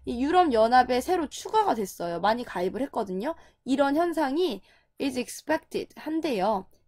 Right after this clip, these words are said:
expect는 예상하다 이런 뜻인데 앞에 비동사, 뒤에 ed 하면 예상된다라고 해석하면 되겠죠.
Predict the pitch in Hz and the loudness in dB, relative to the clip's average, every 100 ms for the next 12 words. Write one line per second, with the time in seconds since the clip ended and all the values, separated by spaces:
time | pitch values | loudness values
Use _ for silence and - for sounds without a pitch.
0 | - 277 - - 320 311 - 294 302 349 | -8 -6 -6 -6 -4 -4 -6 -4 0 0
1 | 339 202 185 190 285 302 269 214 220 247 | 0 -2 -4 -4 -4 -2 -4 2 4 4
2 | - 196 202 233 214 196 240 381 - _ | 2 -4 -6 -10 -8 -2 -2 -2 -6 _
3 | _ _ - 220 262 208 202 196 196 196 | _ _ -6 -4 -2 -4 -4 -4 0 0
4 | 247 359 _ - - 247 214 208 214 262 | 0 -2 _ -20 -8 -6 -4 -6 -4 -4
5 | 277 294 370 233 202 269 254 - 185 208 | -2 0 0 0 -4 -6 -8 -6 -4 2
6 | 262 190 190 233 - 247 196 185 - - | 4 4 0 -6 -6 -6 -6 -8 -10 -14